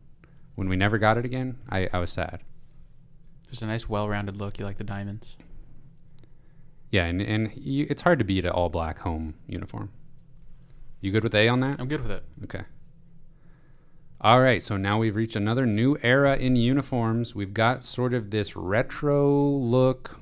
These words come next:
Speaker 1: with, it still makes me think of, like, the Chicago Bears with the stripes on the shoulders
Speaker 2: Hmm.
Speaker 1: or on the sleeves. And, uh, we've got, I think, very cool helmets, white helmets with a big gold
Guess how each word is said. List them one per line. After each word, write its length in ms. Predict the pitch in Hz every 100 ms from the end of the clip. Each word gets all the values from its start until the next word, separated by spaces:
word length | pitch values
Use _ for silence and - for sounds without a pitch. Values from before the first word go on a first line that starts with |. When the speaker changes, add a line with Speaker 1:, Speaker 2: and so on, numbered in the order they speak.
| -
Speaker 1:
with, 500 | 113 107 107 104 - - - - - -
it 160 | 113
still 400 | - - 135 147
makes 240 | 117 113 -
me 80 | 101
think 220 | 107 98
of, 100 | 92
like, 160 | 90
the 60 | -
Chicago 420 | - 95 98 98
Bears 420 | 90 90 82 80
with 200 | 95 87
the 240 | - 82 78 - - - - -
stripes 400 | - 92 95 -
on 180 | 92
the 300 | 87 85 82 -
shoulders 600 | - 95 87 104 107 -
Speaker 2:
Hmm. 180 | 110 98 - - - - -
Speaker 1:
or 80 | 98
on 80 | 90
the 60 |
sleeves. 480 | 78 98 92 110 - - - - - - -
And, 580 | 107 101 98 98 101 101 -
uh, 260 | 101 95 92
we've 220 | 95 95
got, 400 | 101 95 92 - - - - - - - -
I 100 | 107
think, 200 | 127 208
very 280 | 104 107 143
cool 280 | - 120 131
helmets, 340 | 107 113 117
white 220 | 95 101 120
helmets 380 | 113 110 110
with 100 | 92
a 20 | -
big 180 | 101 101
gold 400 | 104 104 101